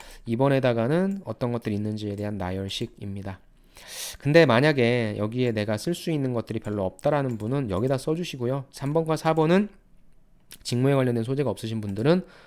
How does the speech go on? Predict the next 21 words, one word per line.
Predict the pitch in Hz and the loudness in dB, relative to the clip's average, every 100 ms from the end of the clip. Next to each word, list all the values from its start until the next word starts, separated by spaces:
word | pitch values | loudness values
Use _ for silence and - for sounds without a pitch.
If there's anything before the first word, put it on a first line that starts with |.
| - | -10
어, | 101 92 - | -8 -8 -12
그 | - 123 123 | -2 -2 0
이외의 | 113 131 110 92 | 4 4 4 0
소재. | - 147 127 107 _ - - - - | -4 -6 -6 -8 _ -20 -18 -20 -12
그래도 | 139 | -10
가급적이면은 | - 120 160 190 175 170 160 156 | -6 -2 0 2 2 4 4 4
저는 | - 127 135 135 131 | 2 4 4 2 2
하나 | 175 220 | 0 2
정도는 | 202 185 156 143 143 | 2 0 0 0 0
팀플레이, | 127 185 180 135 95 87 _ _ | -2 -4 0 -2 -2 -8 _ _
하나 | - 180 185 | -8 -2 0
정도는 | 170 147 131 131 | 0 0 0 2
여러분들이 | 117 110 110 113 107 | 2 0 0 -4 -6
도전적 | 110 117 117 113 | -2 -2 -2 -4
목표를 | 95 - 113 | -8 -8 -6
달성한 | 107 90 - 98 | -6 -8 -6 -8
경험, | 95 92 120 135 | -6 -6 -6 -8
그게 | 113 107 | -10 -10
좋을 | - 95 | -8 -10
것 | 98 | -10
같아요. | 95 - 95 | -14 -14 -14